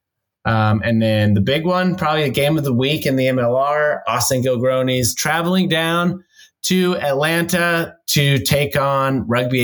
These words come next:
A T L at the Snake Pit. Um, should be a really good one. Um, Alex, my brother, will be playing for A T L, um, local Austin guy.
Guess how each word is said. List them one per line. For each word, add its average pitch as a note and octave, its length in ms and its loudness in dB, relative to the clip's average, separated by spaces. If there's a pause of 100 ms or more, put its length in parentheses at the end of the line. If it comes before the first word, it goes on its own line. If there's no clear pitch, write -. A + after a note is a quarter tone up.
A A#2 40 0
T A#2 180 -2
L A#2 360 0
at A2 240 -2
the - 80 -4
Snake A#2 480 0
Pit. A#2 340 0 (540)
Um, G#2 360 0
should D3 300 0
be D3 180 0
a C3+ 100 2
really B2+ 380 2
good B2+ 280 0
one. B2 560 0 (160)
Um, G#2+ 440 2
Alex, C#3 320 -2
my C3 120 0
brother, C#3 500 0 (220)
will C3 260 0
be C3 220 0
playing C3+ 440 0
for B2 600 -2 (460)
A C#3 180 2
T C3+ 240 0
L, E3 600 0
um, A#2+ 220 0
local B2 380 0
Austin B2+ 800 0 (500)
guy. D3 420 0